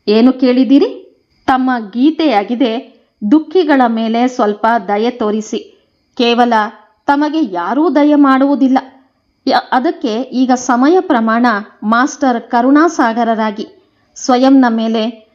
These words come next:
ಹಾಗೂ ಅನ್ಯ ಆತ್ಮಗಳ ಪ್ರತಿ ಕರುಣೆ ಇರಲಿ. ಈಗ ಇದೇ ತಮ್ಮ ಸ್ವರೂಪ, ಲೈಟ್ ಮೈಟ್ ಆಗಿ ಭಿನ್ನ ಭಿನ್ನ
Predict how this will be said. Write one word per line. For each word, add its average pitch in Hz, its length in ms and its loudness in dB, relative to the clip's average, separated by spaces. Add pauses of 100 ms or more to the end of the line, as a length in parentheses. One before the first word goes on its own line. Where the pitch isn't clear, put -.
(140)
ಹಾಗೂ 247 300 -4
ಅನ್ಯ 302 380 2
ಆತ್ಮಗಳ 240 500 -2
ಪ್ರತಿ 226 760 -6 (140)
ಕರುಣೆ 277 440 4
ಇರಲಿ. 220 540 -4 (320)
ಈಗ 226 220 0 (560)
ಇದೇ 285 300 2
ತಮ್ಮ 247 320 -2
ಸ್ವರೂಪ, 240 500 -4 (420)
ಲೈಟ್ 240 500 0
ಮೈಟ್ 233 480 0
ಆಗಿ 208 480 -4 (320)
ಭಿನ್ನ 294 360 6
ಭಿನ್ನ 240 340 2